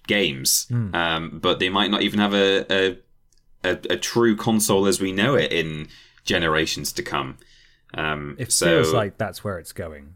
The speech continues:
Speaker 2: You know, the,
Speaker 1: Yeah.
Speaker 2: they've got the Series X for people who, who, you know, really want the,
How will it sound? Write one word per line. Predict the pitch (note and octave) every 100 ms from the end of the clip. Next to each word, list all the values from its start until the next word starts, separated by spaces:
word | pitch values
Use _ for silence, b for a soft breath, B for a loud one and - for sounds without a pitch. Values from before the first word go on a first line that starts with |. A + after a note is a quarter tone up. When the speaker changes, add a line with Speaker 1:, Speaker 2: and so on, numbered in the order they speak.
| _ -
Speaker 2:
You | G2
know, | F2+
the, | F2 A2
Speaker 1:
Yeah. | A2+ G2+ C#2+
Speaker 2:
they've | B2+ A2+
got | D3+
the | B2
Series | - C#3 A#2+ A2
X | A#2 -
for | -
people | G#2+ A#2+ A2+ - G#2 G2+ - _ _ _ _ _ _ _ _ - -
who, | B2 G#2+ G2+ - -
who, | A#2 F#2+ - -
you | A#2+
know, | G2+
really | G2 B2 A#2+ A2+
want | A2 G#2+ -
the, | A2 F#2+ F2+